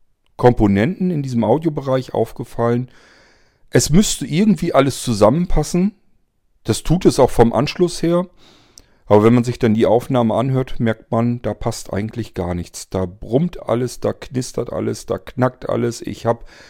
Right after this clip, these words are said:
den Ton nur auf der einen Seite, wo ich ihn eigentlich auf beiden Seiten erwartet hätte. <coughs> Oder aber es tut sich einfach gar nichts, es kommt gar kein Signal an, obwohl ich alles richtig verkabelt habe.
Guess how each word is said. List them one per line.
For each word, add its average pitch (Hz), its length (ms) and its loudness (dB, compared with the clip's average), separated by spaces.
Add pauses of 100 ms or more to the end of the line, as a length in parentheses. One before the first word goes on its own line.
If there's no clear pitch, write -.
(240)
den 113 180 2
Ton 131 320 0
nur 127 120 0
auf 117 140 -2
der 117 160 0
einen 127 240 2
Seite, 120 420 -2
wo 113 100 -2
ich 110 100 -2
ihn 113 140 -2
eigentlich 113 260 -4
auf 104 140 -6
beiden 127 340 2
Seiten 120 380 -2
erwartet 104 640 -4
hätte. 123 360 -4 (1080)
<coughs> - 880 6
Oder 143 280 6
aber 127 360 6 (720)
es 120 180 2
tut 151 200 2
sich 117 200 -4
einfach 113 360 0
gar 117 260 6
nichts, - 320 -2
es - 100 -12
kommt 110 220 -2
gar 107 140 4
kein 110 220 0
Signal 98 440 -2
an, 180 220 0
obwohl 110 280 -2
ich 104 100 -8
alles 98 240 -6
richtig 151 300 -4
verkabelt 123 540 -4
habe. 104 360 -2